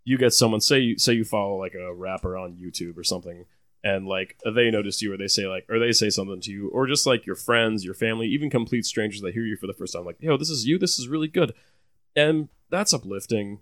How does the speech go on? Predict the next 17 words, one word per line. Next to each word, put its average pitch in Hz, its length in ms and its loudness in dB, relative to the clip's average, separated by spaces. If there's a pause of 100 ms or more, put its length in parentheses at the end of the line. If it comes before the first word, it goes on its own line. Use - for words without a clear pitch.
(100)
It's - 160 -2
nice 151 200 2
to - 80 -6
hear. 92 360 -4 (100)
But 110 240 2
the 117 360 -4 (120)
best, 160 440 2
your, 113 300 -2
your, 113 380 -4 (100)
your 120 220 -2
most, 123 380 2 (760)
your, 117 360 -4
your 113 180 -8
worst 113 260 -4
critic 110 220 4
is 95 120 -2
yourself. 110 460 2